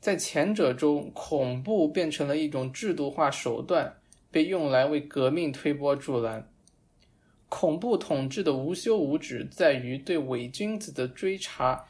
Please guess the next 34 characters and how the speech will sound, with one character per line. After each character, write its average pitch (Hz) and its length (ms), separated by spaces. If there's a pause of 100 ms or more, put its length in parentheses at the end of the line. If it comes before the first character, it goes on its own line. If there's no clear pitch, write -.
(120)
在 196 160
性 202 400
质 127 160
上 131 340
就 139 220
是 131 160
无 123 160
休 131 220
无 123 180
止 123 180
的。 - 220 (1900)
既 - 160
然 208 240
伪 147 220
善 - 540
对 190 120
美 127 320
德 127 280
大 170 260
唱 139 240
颂 135 320
歌， 160 480
难 180 240
道 214 100
他 214 160
不 220 160
应 233 120
该 226 160
是 214 160
恶 202 220
中 196 240
最 196 220
善 175 300
吗？ 151 240